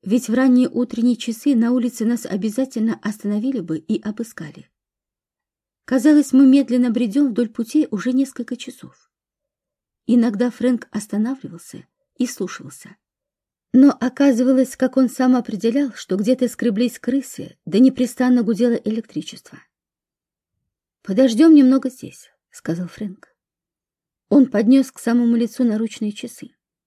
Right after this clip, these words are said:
«Иногда случается, что сюда на пути спускаются обходчики из Восточного Берлина. Они проверяют, как работает аппаратура на конечной станции.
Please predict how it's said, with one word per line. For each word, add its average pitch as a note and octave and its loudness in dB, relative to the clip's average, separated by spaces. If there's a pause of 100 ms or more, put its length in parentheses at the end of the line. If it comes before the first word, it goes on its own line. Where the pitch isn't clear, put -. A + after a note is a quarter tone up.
(640)
«Иногда B3 2
случается, B3+ -4
что - -6
сюда A3 -2
на A3 0
пути G#3+ -6
спускаются G#3+ -8
обходчики - -8
из G#3 -4
Восточного A3 -6
Берлина. G3 -12 (960)
Они C4 6
проверяют, B3+ 0
как A#3+ -6
работает A#3 -4
аппаратура A3 -6
на G#3 -2
конечной A3+ -4
станции. - -18